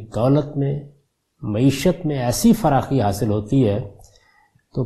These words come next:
फिर उसके लिए सरफराजी के रास्ते आप से आप खुल जाते हैं। यानी पहला मरहला यही होता है कि अल्लाह ताला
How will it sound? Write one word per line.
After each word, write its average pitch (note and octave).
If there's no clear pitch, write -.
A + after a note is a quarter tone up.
फिर F3
उसके F3+
लिए F#3+
सरफराजी F#3
के F#3+
रास्ते D#3+
आप F3+
से -
आप A#2
खुल G#2+
जाते A2
हैं। -
यानी C3
पहला F#3+
मरहला E3
यही D#3
होता G#2+
है G2
कि -
अल्लाह B2+
ताला C3